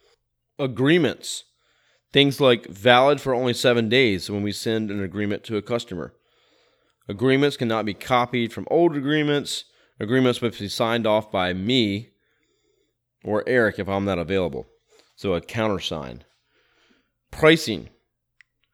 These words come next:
Under no circumstances do we lower our prices or give discounts. Fundamental professional services. This is something that we require.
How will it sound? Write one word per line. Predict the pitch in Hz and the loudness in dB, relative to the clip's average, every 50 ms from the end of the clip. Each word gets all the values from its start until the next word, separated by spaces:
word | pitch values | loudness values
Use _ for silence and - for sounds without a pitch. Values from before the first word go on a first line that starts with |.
| _ _ _ | _ _ _
Under | - 117 123 127 127 | -2 0 0 2 4
no | 131 135 143 151 | 6 6 6 6
circumstances | 143 - - 165 156 160 135 113 120 123 113 107 92 101 107 104 107 | 4 2 0 0 0 0 -4 -2 -2 -2 -2 -2 -2 -4 -6 -8 -8
do | - - 113 117 113 | -6 -4 -2 -2 0
we | 120 135 143 139 | 0 0 0 0
lower | 123 113 110 120 123 127 123 123 | 2 2 4 4 6 4 4 4
our | - 113 113 | 4 2 0
prices | - - - 120 117 110 - 98 92 92 87 - - - - | -2 -2 -2 0 0 0 -2 -6 -6 -6 -8 -10 -14 -10 -6
or | 117 120 127 135 139 131 | -2 0 0 0 0 0
give | 107 113 110 113 104 101 | 0 0 0 0 0 -2
discounts. | - 107 110 - - - 92 76 - - - - - - _ _ _ _ _ _ _ _ _ _ _ _ _ _ _ _ _ _ _ _ _ _ _ _ _ _ _ _ _ _ | -4 -4 -4 -4 -6 -8 -10 -10 -10 -12 -14 -16 -18 -18 _ _ _ _ _ _ _ _ _ _ _ _ _ _ _ _ _ _ _ _ _ _ _ _ _ _ _ _ _ _
Fundamental | - 135 131 131 131 127 127 123 120 117 101 - - _ - - _ _ _ | 2 4 4 4 4 4 4 4 4 2 0 -4 -12 _ -20 -20 _ _ _
professional | - 123 104 120 117 110 - 110 101 | -8 -2 2 2 2 2 2 -2 -4
services. | - - 127 127 127 135 127 131 139 143 143 139 - | -2 0 0 0 0 0 -2 -2 -2 -4 -4 -6 -6
This | 110 113 107 113 | -6 -6 -4 -4
is | 113 104 | -6 -4
something | - 131 117 120 117 110 107 | -2 -2 -2 -2 -2 -2 -2
that | 107 98 80 | -2 -2 -2
we | 104 107 101 | -4 -4 -4
require. | 101 98 - - - - 98 98 98 101 107 127 156 - | -6 -6 -8 -8 -6 -2 0 2 2 2 2 0 0 -4